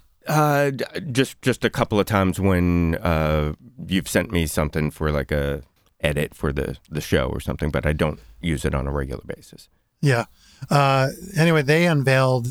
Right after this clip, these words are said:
Speaker 2: their Magic Studio, which is, of course, A I powered for design tools that transforms your content creation.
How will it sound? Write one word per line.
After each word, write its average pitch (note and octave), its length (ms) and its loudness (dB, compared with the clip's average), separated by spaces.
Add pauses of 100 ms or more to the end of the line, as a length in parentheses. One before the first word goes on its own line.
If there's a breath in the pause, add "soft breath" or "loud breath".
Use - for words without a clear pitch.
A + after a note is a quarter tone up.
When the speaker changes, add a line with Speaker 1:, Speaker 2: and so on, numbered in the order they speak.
Speaker 2:
their B2+ 220 2
Magic B2 380 2
Studio, D3 380 2
which C3+ 180 0
is, B2+ 200 -2
of C#3+ 240 -2
course, D#3 420 0
A C3+ 120 2
I B2 140 2
powered D3+ 640 0 (480 loud breath)
for C#3 120 0
design C3 340 2
tools C3 380 2
that A#2+ 160 0
transforms B2+ 880 0 (400 soft breath)
your A#2+ 140 0
content D3 460 0
creation. C#3+ 460 2